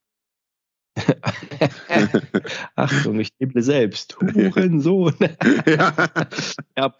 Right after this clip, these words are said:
Speaker 1: aber auch festgemacht eben mit, äh, halt mit, äh, ja.
Speaker 2: Genau.
Speaker 1: Gummis, ähm,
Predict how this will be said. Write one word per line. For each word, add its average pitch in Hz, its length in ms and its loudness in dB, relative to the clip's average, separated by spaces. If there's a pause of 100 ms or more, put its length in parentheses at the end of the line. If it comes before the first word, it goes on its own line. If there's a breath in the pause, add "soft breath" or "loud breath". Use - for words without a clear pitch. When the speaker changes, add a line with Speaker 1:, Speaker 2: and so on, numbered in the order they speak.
(460)
Speaker 1:
aber 131 220 2
auch 156 200 0
festgemacht 135 680 0
eben 120 340 2
mit, - 380 0
äh, 110 520 0 (280)
halt 104 280 0
mit, 101 340 0
äh, 98 380 0 (240)
ja. - 280 -2 (360)
Speaker 2:
Genau. 98 360 -6 (120)
Speaker 1:
Gummis, 98 400 2
ähm, 92 440 0